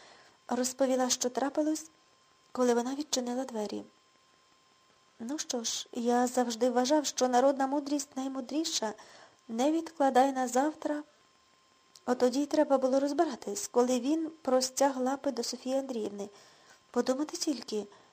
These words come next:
До жінки самого Бориса Аркадійовича. Зовсім криша поїхала в мужика.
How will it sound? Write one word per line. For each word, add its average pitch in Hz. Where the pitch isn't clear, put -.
До 254
жінки 262
самого 269
Бориса 294
Аркадійовича. 214
Зовсім 247
криша 226
поїхала 220
в 214
мужика. 214